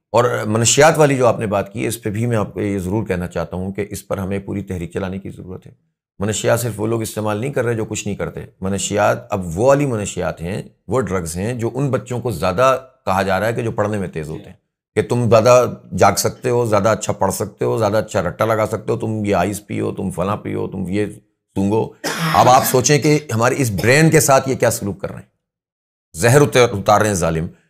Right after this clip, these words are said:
और ये हो नहीं सकता कि पुलिस के निज़ाम के बगैर ये काम चले।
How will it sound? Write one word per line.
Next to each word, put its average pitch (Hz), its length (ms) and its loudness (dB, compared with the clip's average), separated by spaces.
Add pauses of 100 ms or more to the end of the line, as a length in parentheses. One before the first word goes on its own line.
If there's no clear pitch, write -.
(160)
और 120 240 6
ये 120 160 2
हो 113 180 2
नहीं 127 120 0
सकता 117 300 -2
कि 117 240 0 (100)
पुलिस 110 280 -4
के 107 120 -4
निज़ाम 92 320 -2
के 98 80 -2
बगैर 87 260 -4
ये 82 60 -6
काम 76 200 -10
चले। 65 180 -20